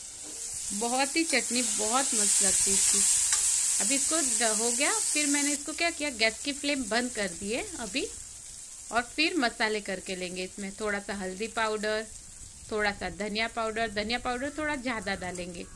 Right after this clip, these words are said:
थोड़ी सी हींग डाल देंगे, और देखो, धनिया पाउडर मैंने दो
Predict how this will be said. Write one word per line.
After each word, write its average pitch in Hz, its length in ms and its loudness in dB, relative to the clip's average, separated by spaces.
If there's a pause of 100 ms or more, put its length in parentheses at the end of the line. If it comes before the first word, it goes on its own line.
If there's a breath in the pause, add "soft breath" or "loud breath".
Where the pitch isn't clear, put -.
(520)
थोड़ी 220 200 0
सी 220 200 -6
हींग 220 320 -2
डाल 208 200 0
देंगे, 196 400 -2 (1900)
और 220 160 -6 (400)
देखो, 202 280 -2
धनिया 220 360 0
पाउडर 220 300 -2
मैंने 247 240 2
दो 233 160 2